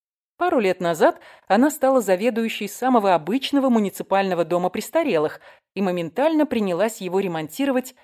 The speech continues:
и перестраивать. Денег от доброго государства Лена не получила. Одинокие больные старики никому не нужны. Им со стола дотаций достаются крохи.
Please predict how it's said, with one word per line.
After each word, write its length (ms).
и 100
перестраивать. 920
Денег 540
от 200
доброго 360
государства 680
Лена 260
не 160
получила. 600
Одинокие 560
больные 380
старики 440
никому 380
не 100
нужны. 540
Им 140
со 140
стола 340
дотаций 520
достаются 640
крохи. 560